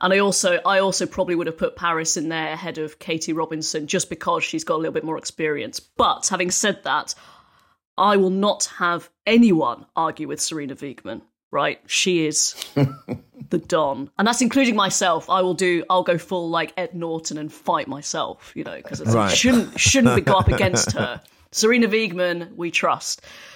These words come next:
Speaker 1: So, but it is going to be, I think, it's actually probably not a bad thing that expectations have been lowered because of the injuries to the key players that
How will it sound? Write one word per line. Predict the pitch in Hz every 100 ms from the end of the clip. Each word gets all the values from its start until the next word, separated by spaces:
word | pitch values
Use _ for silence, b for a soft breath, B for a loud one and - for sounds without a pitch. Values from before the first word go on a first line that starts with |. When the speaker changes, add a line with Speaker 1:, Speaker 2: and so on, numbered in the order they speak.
| B
Speaker 1:
So, | - 220 196 -
but | 233
it | 233
is | 254 -
going | 226 202 202
to | -
be, | 190 185
I |
think, | 185 208 - B B B
it's | 214
actually | 302 - -
probably | 311
not | 262 214
a | 196
bad | - 196 190
thing | - - 165
that | 175
expectations | 165 - - - 175 - 160
have | 170 170
been | 165 160
lowered | 170 156 147
because | 147 151 - 170 156
of | 180 -
the | 160 151
injuries | 156 160 156 160 147 151 143 - -
to | - 170 156 147 - b b -
the |
key | - - 160
players | 151 170 156 156 151
that | - 156